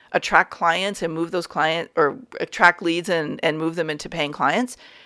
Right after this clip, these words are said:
Like, everybody has their own thing. It might be, uh, having a live event. It might be launching that podcast. It might be finally getting out and consistently being on other people's podcasts and online shows. You know, it w-,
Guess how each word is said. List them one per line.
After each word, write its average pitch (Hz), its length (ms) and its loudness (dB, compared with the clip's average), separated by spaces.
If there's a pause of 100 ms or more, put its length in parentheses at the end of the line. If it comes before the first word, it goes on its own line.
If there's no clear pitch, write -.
(240)
Like, 185 120 2
everybody 214 340 8
has 202 200 6
their 202 220 2
own 170 160 -2
thing. 180 240 0
It 139 120 -4
might 139 240 0
be, 165 240 4
uh, - 120 4
having 175 360 2
a 170 80 -2
live 170 240 6
event. 175 480 2
It - 100 -4
might 147 220 -2
be 156 100 -2
launching 160 380 -2
that 170 180 -2
podcast. 233 640 -2
It - 100 0
might 156 260 2
be 160 280 2 (500)
finally 190 320 6
getting 170 360 4
out 151 240 8
and 156 200 -4
consistently 175 680 -6
being 165 260 -2
on 165 160 0 (100)
other 208 280 2
people's 165 560 0 (460)
podcasts 190 720 6
and 160 260 0
online 165 380 2
shows. 196 580 6 (260)
You 156 140 -6
know, - 220 -8
it - 60 -6
w-, 165 260 -12